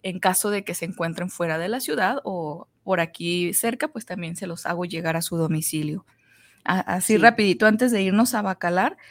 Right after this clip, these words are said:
Speaker 1: les comparto que en este libro, pues, se, se habla un, unas historias o se narran historias de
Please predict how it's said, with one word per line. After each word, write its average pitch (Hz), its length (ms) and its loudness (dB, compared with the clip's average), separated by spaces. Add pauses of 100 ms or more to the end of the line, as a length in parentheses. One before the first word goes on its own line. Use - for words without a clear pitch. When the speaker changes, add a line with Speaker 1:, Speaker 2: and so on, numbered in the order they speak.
(220)
Speaker 1:
les 180 320 0
comparto 185 520 2
que 190 120 -6
en 185 100 -2
este 190 260 -2
libro, 196 340 0
pues, 196 200 -2
se, - 160 -4
se - 120 -6
habla 190 540 2
un, 220 760 0 (380)
unas 220 400 -2
historias 196 600 0
o 151 480 -4
se 180 140 -4
narran 190 360 2
historias 185 640 -2 (320)
de 180 680 0